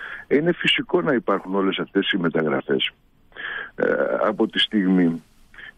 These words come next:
που ο σύριζα εφάρμοσε την πολιτική των προηγούμενων κυβερνήσεων, της Νέας Δημοκρατίας και του πασόκ.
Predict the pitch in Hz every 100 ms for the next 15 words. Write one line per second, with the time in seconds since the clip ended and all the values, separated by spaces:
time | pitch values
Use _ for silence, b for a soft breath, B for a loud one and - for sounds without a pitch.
0 | - 110 110 - 151 151 127 165 170 143
1 | 123 113 110 - 160 120 120 156 143 117
2 | 110 123 135 - 71 73 87 113 107 104
3 | - 98 117 113 107 - 110 -